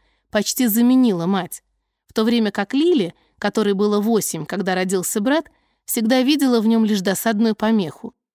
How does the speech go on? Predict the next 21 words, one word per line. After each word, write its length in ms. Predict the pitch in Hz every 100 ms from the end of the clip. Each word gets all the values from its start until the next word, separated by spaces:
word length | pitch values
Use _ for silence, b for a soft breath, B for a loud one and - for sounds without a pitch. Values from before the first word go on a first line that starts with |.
| _ _ _ _ -
"Эгоцентричен 800 | 240 277 311 294 302 285 254 240
сейчас 600 | - 233 320 392 415 -
и 120 | 226
был 260 | 202 349 302
эгоцентричен 640 | 247 240 226 - 302 339
раньше", 560 | 285 214 202 - 202 190 _ _
повторила 540 | - - 202 226 262 220
Лили. 400 | 190 175 170 175 _ _ _
"Замкнутый, 720 | 226 277 240 196 185 - 160
скрытный. 720 | - - 302 349 - 175 165 _ _ _ _ _
Он 160 | 254 247
хотя 320 | 285 311 311
бы 100 | 320
раз 260 | 277 208
намекнул, 460 | 226 247 262 381 440
с 80 | -
кем 220 | 226 208
дружит, 440 | 202 262 240 226 _ _ _
в 80 |
кого 240 | - 254 349
влюблён". 560 | 220 175 185 226 254